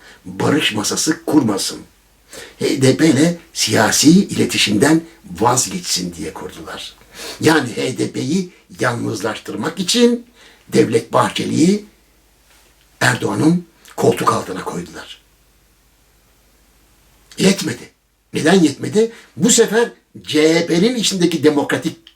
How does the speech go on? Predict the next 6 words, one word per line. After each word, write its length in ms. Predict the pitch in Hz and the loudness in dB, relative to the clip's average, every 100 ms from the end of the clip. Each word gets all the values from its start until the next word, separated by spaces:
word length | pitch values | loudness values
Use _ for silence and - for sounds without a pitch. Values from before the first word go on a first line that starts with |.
| _ _ _ _ - | _ _ _ _ -8
kesim, 420 | - - 202 117 | -2 2 2 2
demokrat 460 | 120 120 143 147 | -2 0 0 -2
milletvekilleri 840 | 120 113 101 107 107 104 101 190 254 - _ _ _ - | -2 -2 -2 -4 -4 -4 2 2 0 -8 _ _ _ -8
gerçekten 760 | 110 127 - 185 180 - 113 95 - _ _ | -2 -2 0 -2 -2 -4 -4 -6 -14 _ _
sol 600 | - - - 220 214 117 - _ _ _ | -4 0 6 6 6 2 -10 _ _ _
hümanizmaya 800 | 143 143 139 113 120 120 117 98 | -2 0 0 -2 -4 -4 -4 -8